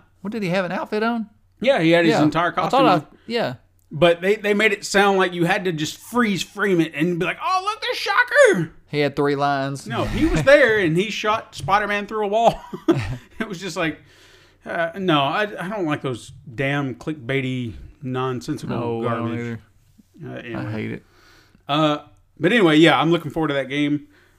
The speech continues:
Speaker 2: Uh, next game was Guacamelee two.
Speaker 1: Excited
Speaker 2: Loved
Speaker 1: for that.
Speaker 2: the original.
Speaker 1: Oh, before you go on, I loved how they did with the, uh,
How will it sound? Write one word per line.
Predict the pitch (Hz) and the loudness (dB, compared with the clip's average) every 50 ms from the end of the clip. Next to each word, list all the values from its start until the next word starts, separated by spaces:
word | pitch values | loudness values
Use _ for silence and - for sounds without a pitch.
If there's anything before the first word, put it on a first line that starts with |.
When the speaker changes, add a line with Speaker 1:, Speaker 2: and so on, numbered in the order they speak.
| _ _ _ _ | _ _ _ _
Speaker 2:
Uh, | - 135 143 147 147 147 147 156 180 | -8 -4 -2 0 0 0 0 -2 -4
next | 160 143 147 160 190 202 - - 151 | -4 -2 0 0 0 0 -2 -8 -2
game | 147 170 180 196 190 | 0 2 2 2 0
was | 165 139 110 | -2 -4 -4
Guacamelee | 110 120 151 151 - - 151 147 143 139 139 131 120 | -2 -2 -2 -2 0 -2 -4 -4 -4 -4 -4 -6 -6
two. | - - 151 170 180 202 220 220 - _ _ _ _ _ _ - | -4 0 0 0 0 -2 -8 -12 -16 _ _ _ _ _ _ -16
Speaker 1:
Excited | 107 104 107 117 127 151 165 | -12 -8 -4 0 2 2 2
Speaker 2:
Loved | 170 165 | 2 0
Speaker 1:
for | 160 117 | -2 -4
that. | 117 110 - - - | -6 -6 -8 -12 -16
Speaker 2:
the | - 135 113 143 147 147 | -16 -10 -6 -4 -2 -2
original. | 147 156 170 165 160 175 185 190 202 208 185 - - | 0 -2 -2 -2 -2 -2 -4 -4 -4 -8 -10 -6 0
Speaker 1:
Oh, | - 196 | 2 2
before | 165 160 - 277 302 | 2 2 -2 -2 -2
you | 285 247 190 | -2 -2 -2
go | 185 180 | -2 -2
on, | 170 151 | -2 0
I | 135 - 247 | 0 2 2
loved | 262 262 247 240 208 180 | 2 2 2 0 0 0
how | 165 165 160 156 | 0 0 0 0
they | 143 147 139 135 | 0 -2 -2 -4
did | 120 120 143 151 147 131 120 - - | -4 -2 -2 0 0 0 -2 -6 -10
with | - 135 135 131 127 _ - | -6 -4 -4 -4 -6 _ -8
the, | 127 127 131 123 120 113 | -6 -6 -4 -4 -6 -6
uh, | 117 117 117 120 | -6 -6 -8 -8